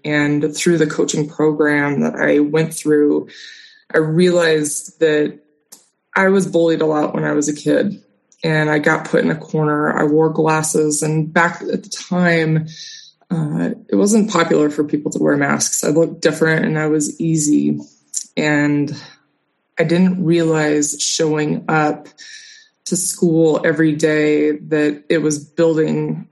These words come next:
my story at the time. It was just, it was a very dark time. And what I didn't realize is that it was building my life for resilient,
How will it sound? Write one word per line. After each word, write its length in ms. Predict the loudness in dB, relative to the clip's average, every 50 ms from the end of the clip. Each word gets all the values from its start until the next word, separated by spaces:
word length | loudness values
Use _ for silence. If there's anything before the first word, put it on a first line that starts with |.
| _ -6
my 120 | -4 -2
story 400 | -2 -2 -2 0 2 2 2 2
at 60 | 0 -2
the 60 | -4
time. 680 | -8 -8 -6 -2 -2 0 0 0 0 -2 -4 -4 -4 -2
It 80 | 0
was 260 | 0 0 0 0 -2 -2
just, 280 | -2 -4 -4 -2 -2
it 40 | 0
was 180 | 0 2 0 0
a 40 |
very 380 | -2 0 0 2 2 4 2 2
dark 400 | 2 2 2 0 0 -2 -4 -12
time. 720 | -12 -12 -8 -4 -2 -2 0 0 -2 0 0 -2 -2 -4 -8 -16 -20 -20 -20 -20 -20 -18 _
And 160 | -2 0 2
what 120 | 2 4 4
I 80 | 2
didn't 420 | 2 2 2 2 2 0 0 0 2
realize 640 | 2 4 4 4 2 2 0 0 0 -2 -2 -2
is 300 | -2 -2 -2 -4 -4 0
that 300 | 2 2 2 2 0 -4 -10 _ 0
it 100 | 0 2
was 200 | 2 0 -2 -2
building 360 | 0 2 2 2 2 0 0
my 140 | 0 0 -2
life 320 | 0 0 0 0 0 -2
for 240 | -6 -6 -2 -2 0
resilient, 680 | 2 2 0 0 2 2 2 2 2 2 0 -2 -4